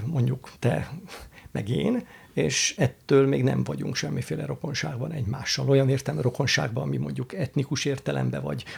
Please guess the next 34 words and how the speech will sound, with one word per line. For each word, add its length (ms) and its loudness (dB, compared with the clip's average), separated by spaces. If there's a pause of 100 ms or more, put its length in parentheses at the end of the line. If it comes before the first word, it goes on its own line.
akár 300 2
vagyonjogi 640 8
értelemben 500 6
rokonságnak 680 2
nevezhető, 460 0
vagy 160 -2
vér-, 220 8 (240)
komolyan 380 6
vehető 300 2
vérségi 460 0
közökben 440 0
nem. 180 -4 (260)
Na 80 0
most 280 0 (180)
ez 180 2
a 180 2
lehetőség, 600 2
hogy 140 -4
itt 160 -2
ugyanaz 340 2
a 80 0
típusú 400 -4
D 220 2
N 80 0
S 100 -2
keveredik, 420 -4
ugyanazzal 420 2
a 60 -2
típusú 380 -6
D 240 -4
N 100 -4
S-sel 220 -2
egy 160 -2
adott 440 0